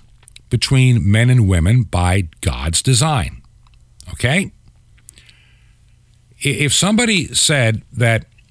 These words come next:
we, by the way, I, I was very fortunate. I, I may have gone to a small town school in a small rural community in upstate New York,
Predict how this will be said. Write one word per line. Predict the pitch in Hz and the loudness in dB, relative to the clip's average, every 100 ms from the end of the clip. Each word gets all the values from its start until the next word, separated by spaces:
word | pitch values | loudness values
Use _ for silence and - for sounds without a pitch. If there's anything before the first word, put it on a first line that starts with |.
| _ _ _ _ - - _ - | _ _ _ _ -20 -20 _ -2
we, | 147 214 | 0 2
by | 127 165 | 0 0
the | 135 | 2
way, | 120 85 | 2 0
I, | 67 120 117 120 | -2 -2 -2 0
I | |
was | 139 123 | 0 0
very | 117 95 | 0 -2
fortunate. | - 101 85 73 73 | -2 -2 -2 -2 -2
I, | 107 - | -2 0
I | |
may | 117 156 | 0 2
have | 135 | 0
gone | 107 123 123 | 0 0 0
to | 110 98 | 2 0
a | 90 | 0
small | - 123 117 | 0 0 0
town | 107 117 104 95 | 2 2 2 0
school | - 139 120 113 101 - - - - | 0 2 2 2 0 -4 -20 -20 -12
in | 110 107 | -4 0
a | 101 | 0
small | - 131 117 117 110 107 - - - | 0 0 0 2 0 -2 -6 -20 -14
rural | - 107 131 117 | -2 2 4 4
community | 92 110 123 113 90 95 | 2 2 4 4 2 2
in | 92 | 0
upstate | 104 - 107 90 | 0 -2 0 2
New | |
York, | 95 127 104 87 | 2 2 2 0